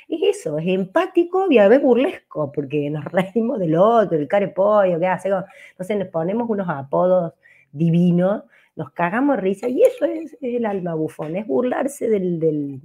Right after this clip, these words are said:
de la verdad, de lo que vemos. O sea, todo el mundo ve eso y sí, nos reímos, tiene cara de pollo, sí, ese tiene cara de naipe, sí, de verdad, lo tiene, y nos <laughs> reímos, nos reímos de eso. Y es eso, es como generar es-,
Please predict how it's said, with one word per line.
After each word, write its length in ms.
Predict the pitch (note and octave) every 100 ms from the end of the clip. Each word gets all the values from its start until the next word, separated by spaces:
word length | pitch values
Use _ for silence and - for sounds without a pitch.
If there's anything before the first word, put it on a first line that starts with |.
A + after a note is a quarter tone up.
| -
de 100 | E3
la 120 | D#3+
verdad, 360 | E3 F3 G3 -
de 120 | F#3+
lo 120 | D3+ C#3+
que 80 |
vemos. 640 | F3 C4+ C4 F3+ D#3 C3+ -
O 80 | G3+
sea, 200 | G#3 G3+
todo 100 | D#4+
el 80 | C4+
mundo 300 | C4 B3 A3
ve 180 | A3 D4
eso 120 | C4+
y 60 |
sí, 180 | A3 D#4
nos 160 | B3+ A3
reímos, 400 | G3+ A3 B3 F#3
tiene 200 | - B3+
cara 180 | G3+ G3
de 60 |
pollo, 340 | F3+ D#3 D3+ C3+
sí, 360 | - A4+ C#4+ - _
ese 220 | - - G#3
tiene 260 | C#4 C#4+
cara 120 | B3 A#3
de 60 |
naipe, 420 | A#3+ G#3+ D#3 C#3
sí, 160 | C3+ - A#4 A4
de 100 | A3+
verdad, 340 | A3 C4 G#4 C#5+ G#3+
lo 140 | F3+
tiene, 460 | B3 C5+ A#3 D#3+ - _ -
y 60 | G3+
nos 200 | G3+ A3+
<laughs> 0 |
reímos, 760 | A3 C4 - - D4+ - E4 - - - -
nos 160 | G#3+ G#3+
reímos 320 | A3+ C4 A#3+
de 100 | B3+
eso. 220 | B3+ F#3 - _ _
Y 60 | G3+
es 160 | G#3 - A#3+
eso, 200 | C4+ G#3+
es 60 | -
como 200 | A3 F#3+
generar 520 | G3 F#3 F#3 G#3+
es-, 120 | B3